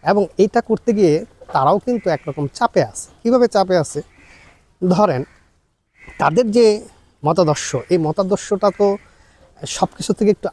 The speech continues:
আলাদা। এটা কিন্তু, আহ, একটা সিস্টেমের মধ্যে দিয়ে যায়, এটা হচ্ছে ওনাদের সিস্টেম। আর এমনি যদি দেখেন অন্যান্য ধর্মীয় দলগুলোর সাথে পূর্ববর্তী সরকার আওয়ামী লীগের সাথে কতটুকু বিরোধ ছিল, তারা একটা ভালো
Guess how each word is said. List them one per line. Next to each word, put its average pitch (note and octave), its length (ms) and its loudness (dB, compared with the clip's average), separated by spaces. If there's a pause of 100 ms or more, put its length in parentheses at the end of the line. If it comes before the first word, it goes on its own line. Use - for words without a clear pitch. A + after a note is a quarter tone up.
আলাদা। B2 340 -2 (140)
এটা F3 220 0
কিন্তু, A3 360 -2 (600)
আহ, B2+ 340 -4
একটা - 160 -10
সিস্টেমের G3+ 520 0
মধ্যে C3 180 -2
দিয়ে A#2+ 180 -6
যায়, - 240 -6
এটা G3+ 220 2
হচ্ছে - 220 0
ওনাদের C#3+ 320 0
সিস্টেম। - 440 -2 (920)
আর C3+ 200 0 (140)
এমনি C4 260 4
যদি A#3 120 0
দেখেন G3+ 280 2 (140)
অন্যান্য A#3+ 300 2
ধর্মীয় G3 300 2
দলগুলোর F3 460 2
সাথে F#3 200 0 (420)
পূর্ববর্তী F3+ 400 -2
সরকার D3+ 480 -2
আওয়ামী C3+ 280 -2
লীগের F#3 320 -2
সাথে D#3 200 -2 (800)
কতটুকু B3+ 400 -2
বিরোধ D3 320 4
ছিল, - 200 -10 (360)
তারা E3 260 2
একটা F3 160 -2
ভালো C#3 240 0